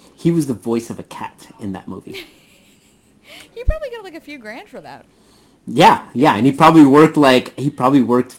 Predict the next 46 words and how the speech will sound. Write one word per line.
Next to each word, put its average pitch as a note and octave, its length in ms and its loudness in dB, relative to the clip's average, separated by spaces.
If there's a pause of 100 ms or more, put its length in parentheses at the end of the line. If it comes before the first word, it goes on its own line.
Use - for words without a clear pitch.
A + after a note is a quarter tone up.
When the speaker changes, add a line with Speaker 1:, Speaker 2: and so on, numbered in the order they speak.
Speaker 1:
like, A2 300 -6
two B2 180 -4
hours F2+ 460 -8 (120)
and G#2+ 100 -12
got, G2+ 200 -10
like, G#2+ 180 -8 (100)
a B2 80 -12
couple A2+ 280 -10
grand G#2 320 -8
for G2 120 -12
it. - 160 -16 (380)
Was, A2+ 260 -4
like, G#2 280 -6
worth A2+ 260 -6
it. G2 180 -12
And A2 100 -10
I'm G2+ 100 -8
like, G#2 160 -10
"You C#3 80 0
know D#3+ 80 0
what? F3 240 -4 (140)
I, B2 400 -4 (140)
I, D#3+ 500 -2 (240)
g-, D#3 140 -8 (280)
clap." - 360 -4 (480)
Speaker 2:
<laughs> C#5 440 -20
Good. C#4 220 -10
<laughs> A#3+ 1200 -20
Thank A3+ 320 -16
you. A3+ 500 -18
<laughs> A3+ 40 -20
Good B3 200 -18
job, G#3 400 -20
Eric G3+ 320 -20
Roberts. D#3+ 440 -20 (280)
He's D4 120 -18
Speaker 1:
Yeah, G2+ 120 -8
Speaker 2:
also G#2+ 100 -6
Speaker 1:
Lord D3 240 2
knows D3+ 220 4
your C#3 80 0
sister's D#3 460 0
not A2+ 120 -4
gonna A2 120 -8
support G#2+ 380 -8
you. G#2 200 -6